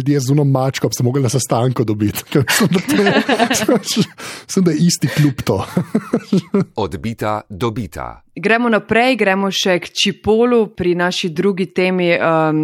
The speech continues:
Speaker 3: Nika, izjemno uspešno podjetje ste že pred, eh, desetletjem ali pa skoraj desetletjem, eh, ste imeli, eh, odlično idejo, to je pametni obesek, ki poskrbi,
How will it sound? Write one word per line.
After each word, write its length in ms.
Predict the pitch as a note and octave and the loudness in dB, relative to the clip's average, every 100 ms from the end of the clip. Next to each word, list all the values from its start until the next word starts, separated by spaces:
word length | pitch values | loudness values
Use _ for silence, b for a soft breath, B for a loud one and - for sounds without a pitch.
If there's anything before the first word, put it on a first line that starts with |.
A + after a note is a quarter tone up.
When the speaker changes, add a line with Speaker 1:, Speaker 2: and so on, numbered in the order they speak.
| - F#3 | 0 -2
Speaker 3:
Nika, 560 | G3 - F3 E3 D#3 - | -2 0 2 4 2 0
izjemno 560 | E3+ C3+ F#3+ F#3 F3 D#3+ | -6 0 0 2 2 2
uspešno 500 | D#3 - E3+ - E3+ | 0 -2 -2 0 -4
podjetje 540 | D#3+ D3 E3 F3+ G3+ E3+ | -2 0 0 0 0 -2
ste 300 | - E3+ D#3+ | -2 2 2
že 160 | D3+ E3 | 0 -4
pred, 320 | E3 D#3 D#3 | -2 -4 -4
eh, 200 | D#3+ D3+ | -6 -4
desetletjem 880 | C#3+ D#3 E3 D#3+ F#3 G#3 C4+ D4 C#4 - | -6 -6 -8 -4 -2 0 0 0 0 0
ali 240 | A#3 A#3+ | 0 0
pa 100 | G#3 | -4
skoraj 400 | - - G3+ F#3+ | -4 0 2 2
desetletjem, 720 | D#3+ - D3+ E3+ E3 F3+ E3 | -2 -8 -2 0 2 2 0
eh, 580 | - - - - E3 D#3+ | -4 -18 -18 -12 -2 -2
ste 220 | - E3+ | 0 -2
imeli, 400 | E3+ E3+ E3+ E3 | 2 2 2 2
eh, 240 | - D#3 D3+ | 2 0 0
odlično 560 | E3 D3+ G#3+ G#3+ G3+ E3+ | 0 0 0 0 0 0
idejo, 440 | D3 D3+ E3+ G#3+ | 2 2 2 0
to 120 | G#3+ | -2
je 100 | F3 | -2
pametni 540 | F3 E3 E3+ E3 F3 D#3+ | 0 2 0 -2 -4 0
obesek, 500 | D3+ D#3+ E3+ F3+ E3 | 0 0 0 -2 -6
ki 100 | E3 | -8
poskrbi, 680 | - - - D#3 C#3 F3+ | -10 -10 -6 -8 -4 -4